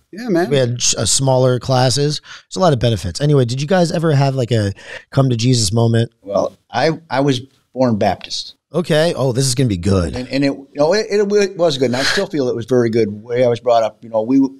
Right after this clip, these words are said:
Speaker 3: aren't
Speaker 2: Ooh, i-, interesting.
Speaker 3: we, we get baptized when we're ready,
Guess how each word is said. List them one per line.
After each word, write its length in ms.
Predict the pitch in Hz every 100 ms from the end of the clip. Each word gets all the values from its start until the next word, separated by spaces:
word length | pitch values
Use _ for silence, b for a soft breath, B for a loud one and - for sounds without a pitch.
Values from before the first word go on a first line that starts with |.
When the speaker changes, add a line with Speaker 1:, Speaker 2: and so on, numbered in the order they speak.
| -
Speaker 3:
aren't 260 | 117 - - _ _ 135
Speaker 2:
Ooh, 280 | 147 95 117
i-, 140 | - 127
interesting. 380 | 120 110 95 87
Speaker 3:
we, 140 | 90 - - B B
we 280 | 135 135 120
get 240 | 117 127
baptized 680 | 120 127 - 139 120 123 -
when 200 | 120 113
we're 200 | 107 147 135
ready, 380 | 104 101 120